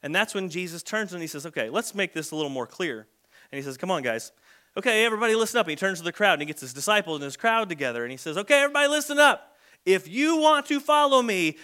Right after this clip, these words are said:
let me just make it very, very clear. It's going to mean denying your plans for the future, your hopes,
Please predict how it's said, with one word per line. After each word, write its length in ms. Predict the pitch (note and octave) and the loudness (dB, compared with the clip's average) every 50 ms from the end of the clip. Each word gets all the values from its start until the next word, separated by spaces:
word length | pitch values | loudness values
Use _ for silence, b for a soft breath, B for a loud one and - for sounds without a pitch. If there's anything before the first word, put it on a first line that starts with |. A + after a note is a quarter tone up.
| B B | B B
let 360 | - C#3 D#3 F#3+ A#3+ C#4+ C4+ | -8 -2 4 4 4 4 4
me 120 | C#4+ D4+ | 0 -2
just 200 | D4 D4+ D4 D4 | -2 -2 -4 -2
make 260 | C4+ C4+ C4+ C4 C4+ | 0 2 2 2 2
it 240 | B3+ A#3 - - D#3+ | 0 -2 -2 -2 -8
very, 560 | D3 C#3 A#3 C4+ D4 D4 C#4+ C#4 C4+ C4+ B3+ B B B B | 0 2 4 4 6 4 2 2 0 -2 -2 B B B B
very 400 | C3 D3+ A#3 B3 C4 C4 B3+ B3 | 0 2 4 4 4 4 2 0
clear. 540 | - - B3+ B3+ A#3+ G#3+ F3+ D3 C#3+ - B B B | -2 -6 -4 -2 0 0 0 0 -2 -4 B B B
It's 200 | - A#3+ A#3+ - | 0 0 0 0
going 180 | - C4 C4+ | -4 -4 -2
to 100 | - B3+ | -2 -4
mean 220 | A#3+ B3 B3+ B3 A3+ | -4 -2 -2 -2 -2
denying 500 | F#3+ G3 F#3+ F#3 F#3+ G#3 G#3+ G#3+ G#3+ G3+ | -2 -2 0 2 2 2 2 0 -2 0
your 140 | G3+ A3 G#3+ | -2 -2 -2
plans 460 | G#3+ - G#3+ G#3+ G#3+ A3 A3 G#3+ - | -2 -2 -2 0 0 0 -2 -4 -8
for 100 | - D#3 | -10 -10
the 80 | C3+ | -12
future, 500 | - - G#3 A#3 B3 B3 - - C4 C4 B B B B | -10 -10 -8 -8 -8 -6 -6 -6 -6 -8 B B B B
your 140 | E3 D#3+ | -2 -2
hopes, 420 | D3+ D#3 G#3 A#3 B3 A#3 - - | 0 2 2 2 2 0 -2 -10